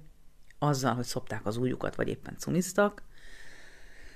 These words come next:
És, ö, sajnos a mi civilizációnk zavar be ebbe. Persze, azért azt is el kell mondjam, hogy az ember gyermek ugye nem arra van kitalálva, hogy az ujját, a cumiját, vagy éppen cumisüveget szopjon,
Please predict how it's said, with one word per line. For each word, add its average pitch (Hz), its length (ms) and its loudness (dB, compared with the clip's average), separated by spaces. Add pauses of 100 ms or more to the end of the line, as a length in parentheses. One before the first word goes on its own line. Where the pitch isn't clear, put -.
(240)
És, - 420 6
ö, 202 320 8
sajnos 269 380 12
a 202 60 10
mi 233 120 12
civilizációnk 165 920 8
zavar 147 280 6
be 135 80 10
ebbe. 131 160 8
Persze, 196 640 10
azért 180 200 10
azt 180 140 4
is 160 140 2
el 151 100 4
kell 170 180 8
mondjam, 151 380 8
hogy 143 140 8
az 139 100 8
ember 139 300 6
gyermek 131 400 4
ugye 135 100 4
nem 143 160 8
arra 123 160 4
van 117 160 0
kitalálva, 120 720 4 (200)
hogy 123 160 -2
az 120 180 4
ujját, 143 580 6
a - 420 -6 (180)
cumiját, 139 480 6
vagy - 120 -8
éppen - 260 -10
cumisüveget 165 640 6
szopjon, 147 480 2